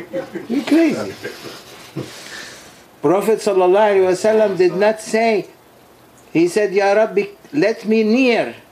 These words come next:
the, your light." You, Allah created a light from his light, a house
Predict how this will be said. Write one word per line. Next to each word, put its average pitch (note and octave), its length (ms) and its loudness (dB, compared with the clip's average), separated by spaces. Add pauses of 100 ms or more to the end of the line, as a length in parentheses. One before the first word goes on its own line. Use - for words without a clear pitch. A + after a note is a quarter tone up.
(140)
the, D#3+ 320 -2
your D3+ 300 2
light." A3 420 0
You, D3 180 0 (400)
Allah E3+ 300 2
created E3 500 0
a C3+ 220 -4
light D3 480 2
from E3 300 -2
his C#3 180 -2
light, D#3+ 220 0
a - 40 -4
house D3+ 540 -2